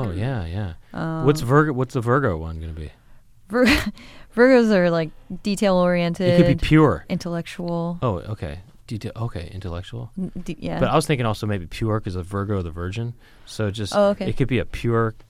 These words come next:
Speaker 1: It could be some sort. I don't know, something pure, or maybe it's
Speaker 2: A single
Speaker 1: oh,
Speaker 2: origin.
Speaker 1: It's single origin. Yeah, single
Speaker 2: Yeah,
Speaker 1: origin. Yeah.
Speaker 2: yeah.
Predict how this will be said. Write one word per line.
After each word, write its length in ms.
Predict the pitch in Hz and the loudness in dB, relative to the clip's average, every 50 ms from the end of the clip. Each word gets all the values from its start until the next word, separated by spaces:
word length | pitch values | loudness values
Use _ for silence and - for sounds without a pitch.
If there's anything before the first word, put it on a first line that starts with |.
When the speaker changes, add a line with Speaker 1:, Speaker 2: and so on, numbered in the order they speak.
| - - | -12 -8
Speaker 1:
It 180 | 127 117 104 | -6 -4 -4
could 140 | 98 107 95 | -2 -4 -4
be 100 | 101 107 95 | -4 -4 -4
some 200 | - - 117 - | -2 -2 -4 -4
sort. 160 | - 123 - - | -4 -4 -2 0
I 80 | 156 | 2
don't 120 | 160 151 117 | 2 2 0
know, 60 | 95 | 0
something 320 | 90 - 139 123 - 117 98 | -2 -2 -2 -2 -2 -4 -4
pure, 200 | - 151 156 156 | -2 0 2 2
or 60 | 156 | 4
maybe 200 | 170 185 170 170 | 4 4 4 4
it's 140 | 147 - - - | 2 0 -2 -4
Speaker 2:
A 60 | 202 | 0
single 300 | - - - 190 - - | 4 6 8 8 8 6
Speaker 1:
oh, 40 | 160 | 6
Speaker 2:
origin. 220 | 233 277 311 294 262 | 6 6 6 6 6
Speaker 1:
It's 80 | 196 170 | 6 8
single 220 | 220 202 196 196 | 8 8 10 12
origin. 280 | 226 262 196 135 85 90 | 12 10 10 8 0 0
Yeah, 200 | 123 160 - - - - | 2 0 0 0 -2 -8
single 260 | - - 139 131 110 | -4 0 2 4 6
Speaker 2:
Yeah, 60 | 156 | 6
Speaker 1:
origin. 220 | 208 226 - - - | 6 6 4 2 0
Yeah. 180 | - 143 170 202 | 0 0 0 0
Speaker 2:
yeah. 100 | 208 | 0